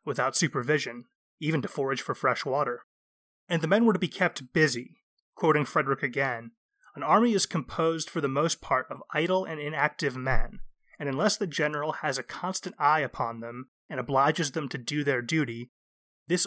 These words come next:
artificial machine will very soon fall to pieces, and nothing but the bare idea of a disciplined army will remain. End quote. This almost sounds more like life on a prison chain gang than soldiering.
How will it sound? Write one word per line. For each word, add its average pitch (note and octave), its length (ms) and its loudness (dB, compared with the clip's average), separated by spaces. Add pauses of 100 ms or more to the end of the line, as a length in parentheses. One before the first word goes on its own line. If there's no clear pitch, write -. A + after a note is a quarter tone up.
artificial F#3 540 2
machine C#3 640 -4
will B2 160 -6
very E3 220 -2
soon D#3+ 360 -2
fall C#3 280 -2
to - 100 -10
pieces, - 720 -8 (320)
and B2+ 140 -8
nothing E3+ 260 0
but D#3 140 -2
the C#3 60 -6
bare C3+ 360 -2
idea B2+ 480 -6
of B2 240 -10
a A#2 80 -4
disciplined B2 540 -4
army C3+ 340 0
will A#2 160 -6
remain. B2 460 -10 (640)
End C3 220 0
quote. B2+ 260 -8 (1000)
This C#3 220 2
almost D#3+ 340 4
sounds C3 300 0
more C3+ 200 0
like A#2+ 280 -2
life B2+ 240 -2
on B2 100 0
a - 40 -8
prison C3 380 0
chain E3 360 0
gang A#2 340 -8
than A#2 200 -10
soldiering. D3 560 0